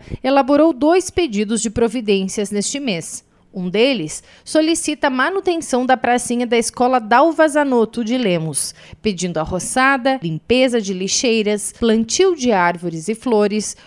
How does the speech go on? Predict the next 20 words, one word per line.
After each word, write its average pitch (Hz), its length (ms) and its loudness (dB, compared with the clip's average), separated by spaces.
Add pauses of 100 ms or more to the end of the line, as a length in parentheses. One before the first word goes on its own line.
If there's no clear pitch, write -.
(120)
o 180 60 -12
cercamento, 226 1040 -2
entre 311 300 0
outras 330 440 2
ações 202 480 -4
para 165 220 -4
conservar 190 920 -2 (280)
e 311 120 2
embelezar 311 640 0
a 170 80 0
pracinha. 170 640 -8 (360)
Dondé 185 500 2 (140)
pediu 262 480 0 (240)
a 202 140 0
reposição 311 760 0
da 294 120 -2
placa 175 440 -2
"Proibido 202 800 -2
depositar 180 720 -4
lixo" 233 500 -2